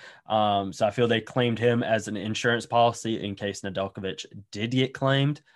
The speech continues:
Um, but I do definitely agree with you. I do feel the end is near for him, um, because, again, he has not impressed at the N H L level when he has actually gotten time.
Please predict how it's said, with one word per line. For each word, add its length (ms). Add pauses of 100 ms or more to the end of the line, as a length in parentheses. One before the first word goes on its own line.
(320)
Um, 240
but 100
I 120
do 300
definitely 360
agree 200
with 120
you. 140
I 100
do 180
feel 460 (880)
the 240
end 260
is 160
near 300
for 180
him, 420 (220)
um, 720 (880)
because, 600 (100)
again, 580 (100)
he 320
has 300
not 300
impressed 560
at 160
the 160
N 60 (120)
H 140
L 180
level 340
when 160
he 280
has 840
actually 380
gotten 280
time. 460